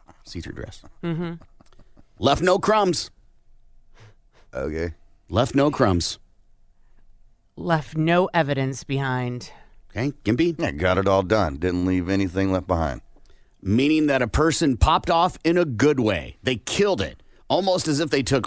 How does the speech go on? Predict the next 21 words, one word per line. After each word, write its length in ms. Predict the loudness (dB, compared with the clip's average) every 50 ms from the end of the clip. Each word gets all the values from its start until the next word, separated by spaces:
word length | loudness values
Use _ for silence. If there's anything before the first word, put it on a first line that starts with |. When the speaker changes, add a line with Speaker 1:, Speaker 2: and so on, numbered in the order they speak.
| -4 -2
Speaker 1:
all 220 | 0 2 2 2
the 100 | 2 0 0
talent 300 | 2 2 2 2 0 -2
and 60 | -4
skills 400 | -4 -2 -2 0 0 0 0 0
and 100 | -2 -2
did 120 | -2 -2 -2
not 260 | 0 0 0 0 -2
leave 320 | -2 -2 0 0 -2 -2 -2
enough 480 | -2 -2 0 0 2 2 0 0 -2 -4 -2
in 120 | 0 0 0
the 100 | 0 0
world 340 | 0 0 0 0 0 -2
for 160 | -4 -6 -8 -6
everyone 380 | -4 -2 -2 0 0 0 0
else. 360 | 0 -2 -4 -6 -8 -10 -10 -12 -14 -14
Speaker 2:
Mm. 300 | -12 -10 -8 -8 -8 -10 -12 _ _ _ _ -20 -20 -20 -20 -20 -20 -20 -18 -10
Speaker 1:
As 200 | -4 -2 0 0
an 60 | 2
example, 580 | 0 0 0 0 2 0 2 2 2 2 0 0 -2 -8 -20 -20 -20 -20 -20 _ -20 _ _ _ _ _ _ -6
uh, 460 | -2 0 2 2 2 2 2 0 0